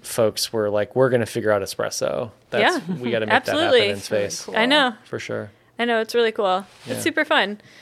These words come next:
Speaker 2: Um, yeah, so it's kinda like the whole world has come together, different parts of the world across the globe, to make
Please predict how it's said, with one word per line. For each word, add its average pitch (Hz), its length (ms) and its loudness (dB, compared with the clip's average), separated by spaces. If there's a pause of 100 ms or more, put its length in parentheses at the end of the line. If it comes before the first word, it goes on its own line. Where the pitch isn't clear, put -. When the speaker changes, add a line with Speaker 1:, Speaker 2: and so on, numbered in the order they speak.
(220)
Speaker 2:
Um, 226 520 4
yeah, 294 180 4
so 247 100 0
it's 226 120 0
kinda 247 200 -2
like 233 340 0
the 220 100 2
whole 254 240 4
world 240 260 2
has 220 100 -10
come 226 220 -6
together, 202 540 0 (180)
different 311 300 0
parts 302 240 2
of 285 60 -4
the 269 60 2
world 208 200 2
across 262 320 -2
the - 140 -8
globe, 185 400 -2 (280)
to 254 100 -12
make 214 440 -4